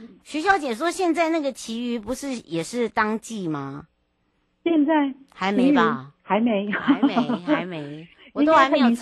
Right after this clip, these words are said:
Speaker 1: 到那个。
Speaker 2: 应该看到应该是黑尾鱼吧？
Speaker 1: 对，对，那个是Otoro，
Speaker 2: 哦。
Speaker 1: 那个是屏东，屏，屏，屏东，屏东啦，屏东啦。
Speaker 2: 对。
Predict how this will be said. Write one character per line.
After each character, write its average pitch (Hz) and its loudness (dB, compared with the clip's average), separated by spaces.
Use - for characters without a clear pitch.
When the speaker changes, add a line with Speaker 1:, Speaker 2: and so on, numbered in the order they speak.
Speaker 1:
到 294 4
那 - -
个。 - -
Speaker 2:
应 302 2
该 - -
看 - -
到 285 4
应 277 0
该 285 2
是 294 -2
黑 269 2
尾 220 -2
鱼 180 -8
吧？ 180 -6
Speaker 1:
对， 185 -2
对， 196 -4
那 262 -8
个 269 -4
是 269 -4
Otoro， 240 0
Speaker 2:
哦。 196 -4
Speaker 1:
那 254 -8
个 240 -10
是 247 -10
屏 185 -6
东， 214 -2
屏， 165 -4
屏， 214 -2
屏 233 0
东， 302 4
屏 254 -2
东 320 4
啦， 175 2
屏 247 -6
东 294 0
啦。 180 2
Speaker 2:
对。 196 -8